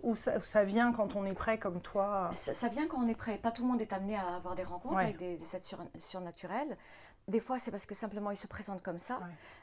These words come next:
Speaker 2: Parfois, ils se présentent sous forme de, d'animaux. J'ai eu une expérience en Inde où c'était un chien sauvage.
Speaker 1: Hmm.
Speaker 2: Je méditais, il y a un chien sauvage.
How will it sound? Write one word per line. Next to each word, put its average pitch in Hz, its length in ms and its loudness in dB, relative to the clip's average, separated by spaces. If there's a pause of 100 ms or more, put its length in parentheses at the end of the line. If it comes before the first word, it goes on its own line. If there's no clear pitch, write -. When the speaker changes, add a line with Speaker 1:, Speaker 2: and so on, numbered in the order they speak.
(120)
Speaker 2:
Parfois, 220 300 0
ils 220 100 2
se 202 140 -6
présentent 214 480 -4
sous 180 160 -10
forme 196 240 -4
de, 175 120 -4
d'animaux. 180 520 0 (500)
J'ai 180 120 -8
eu - 20 -2
une 180 80 -2
expérience 190 500 -2
en 170 140 -4
Inde 262 180 0
où 214 60 -2
c'était 190 340 -4
un 170 160 -4
chien 190 220 -6
sauvage. 202 500 -4 (180)
Speaker 1:
Hmm. 196 140 -8 (100)
Speaker 2:
Je 170 100 -8
méditais, 175 360 2
il 254 60 4
y 214 40 0
a 180 40 0
un 175 40 -2
chien 185 200 -8
sauvage. 226 340 -4